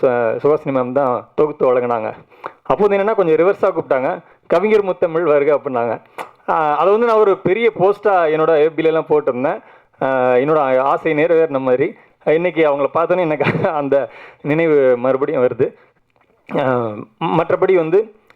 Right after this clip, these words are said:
ஆஹ், ரெஹானா மேம் வந்து நான் அப்பையிலேருந்து மீட் பண்ணியிருக்கேன், நிறைய தடவை பேசியிருக்கேன். அவங்கள்ட்ட என்ன ஒரு ஸ்பெஷல்னா எப்போதுமே ஒரு சுதந்திரம்ங்கிற அப்-, அந்த ஒரு,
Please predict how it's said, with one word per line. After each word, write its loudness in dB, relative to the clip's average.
ஆஹ், 0
ரெஹானா 2
மேம் -2
வந்து 2
நான் -2
அப்பையிலேருந்து 0
மீட் -2
பண்ணியிருக்கேன், -2
நிறைய 0
தடவை -4
பேசியிருக்கேன். 0
அவங்கள்ட்ட 0
என்ன 2
ஒரு 2
ஸ்பெஷல்னா 0
எப்போதுமே 0
ஒரு 2
சுதந்திரம்ங்கிற 0
அப்-, -2
அந்த 0
ஒரு, 2